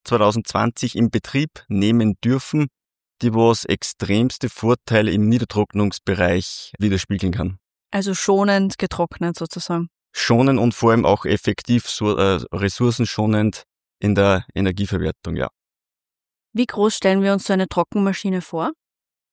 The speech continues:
Speaker 2: Ist das eine riesige Anlage, die da bei euch am Hof steht?
Speaker 1: Maschine ist vielleicht ein bisschen der falsche Begriff. Es sind mehrere Bauteile sozusagen, die was sie dann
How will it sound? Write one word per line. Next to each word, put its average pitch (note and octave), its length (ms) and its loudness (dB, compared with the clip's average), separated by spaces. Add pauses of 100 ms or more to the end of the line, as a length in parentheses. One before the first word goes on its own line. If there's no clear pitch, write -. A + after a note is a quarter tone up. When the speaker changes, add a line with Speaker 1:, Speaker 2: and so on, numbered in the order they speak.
Speaker 2:
Ist - 120 -12
das G3 160 -2
eine F#3 260 2
riesige A3 400 -2
Anlage, G3+ 480 2
die G3+ 120 -6
da F#3+ 140 -2
bei F3+ 240 -2
euch F#3 140 -8
am F#3 100 -8
Hof F#3 180 -10
steht? - 260 -10 (400)
Speaker 1:
Maschine A#2+ 580 4
ist B2 120 0
vielleicht A2+ 400 0
ein A2+ 60 -2 (100)
bisschen A#2+ 600 2
der G#2+ 100 2
falsche G2 480 0
Begriff. A#2 500 -4
Es - 200 -4
sind G#2+ 200 -2
mehrere G#2 880 2 (160)
Bauteile G#2+ 760 2
sozusagen, G#2+ 680 -2
die G#2+ 140 -2
was G#2 280 -2
sie G#2+ 100 0
dann G#2+ 440 2